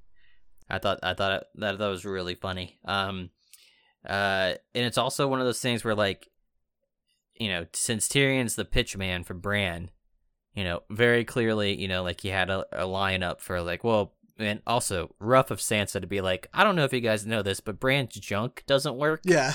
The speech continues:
Speaker 2: <laughs> like,
Speaker 1: Uh,
Speaker 2: okay,
Speaker 1: so
Speaker 2: no
Speaker 1: he
Speaker 2: one
Speaker 1: ain't really
Speaker 2: asked.
Speaker 1: gonna be out here having kids. <laughs>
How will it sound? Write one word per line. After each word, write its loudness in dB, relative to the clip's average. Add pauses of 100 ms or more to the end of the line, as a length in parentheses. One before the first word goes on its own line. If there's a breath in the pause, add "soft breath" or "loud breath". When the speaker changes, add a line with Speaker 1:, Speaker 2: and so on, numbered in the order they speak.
Speaker 2:
<laughs> -6
like, 2
Speaker 1:
Uh, 6
Speaker 2:
okay, 4
Speaker 1:
so 0
Speaker 2:
no 4
Speaker 1:
he 4
Speaker 2:
one 4
Speaker 1:
ain't 2
really 4
Speaker 2:
asked. 2
Speaker 1:
gonna -2
be 2
out 2
here 0
having 2
kids. 4
<laughs> -20